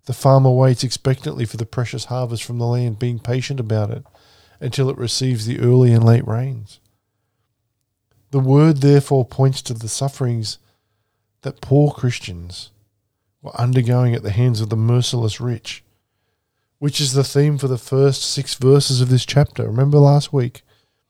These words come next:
it was a warning to the rich. The inference is that the oppo-, all the oppression that they were undergoing would be brought to justice, and they would exercise godly patience under trial. We're not seeing too many Christians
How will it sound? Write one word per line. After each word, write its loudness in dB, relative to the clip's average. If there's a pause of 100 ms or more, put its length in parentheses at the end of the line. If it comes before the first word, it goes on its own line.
(280)
it -8
was -4
a 2
warning 6
to 2
the 2
rich. -2 (1120)
The -6
inference 2
is -2
that -2
the -2
oppo-, -2 (600)
all 0
the 4
oppression -4 (880)
that -4
they 4
were 4
undergoing 4
would 0
be 0
brought 0
to -2
justice, 0 (600)
and 2
they 6
would 4
exercise 0
godly 4
patience -2
under 0
trial. 0 (1300)
We're 2
not 0
seeing 6
too 8
many 8
Christians -6